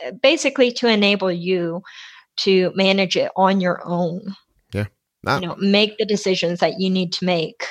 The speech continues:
Speaker 1: um, to manage yourself well.
Speaker 2: Well, I agree with you a hundred percent. And I very much appreciate you coming on and doing this and taking this extra time at the end to go over what you said. I think it's important. You know, people, you gotta, you gotta be involved. You have to,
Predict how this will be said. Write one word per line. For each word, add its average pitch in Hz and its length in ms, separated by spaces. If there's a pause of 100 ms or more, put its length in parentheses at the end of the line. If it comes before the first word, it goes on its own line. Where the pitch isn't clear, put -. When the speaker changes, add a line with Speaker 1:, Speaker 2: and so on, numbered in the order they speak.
(200)
Speaker 1:
um, 170 640 (960)
to 202 100
manage 180 360
yourself 170 380
well. - 360
Speaker 2:
Well, 104 240
I 110 140
agree 110 300
with 87 120
you 78 120
a 85 240
hundred 90 240
percent. 82 400
And 101 200
I 101 220 (140)
very 98 200
much 95 220
appreciate 90 380
you 82 100
coming 82 240
on 80 180
and 78 80
doing 78 260
this 76 280
and 78 140
taking 85 260
this 78 160
extra 76 240
time 76 240
at 73 100
the 71 120
end 73 220
to 82 100
go 73 160
over 73 240
what 69 140
you - 60
said. 67 280
I 73 60
think 92 200
it's 82 140
important. 64 480 (160)
You 87 100
know, 76 160
people, 87 420 (380)
you 87 180
gotta, 82 400 (440)
you 87 80
gotta 85 200
be 85 140
involved. 76 480
You 69 80
have 82 220
to, 76 260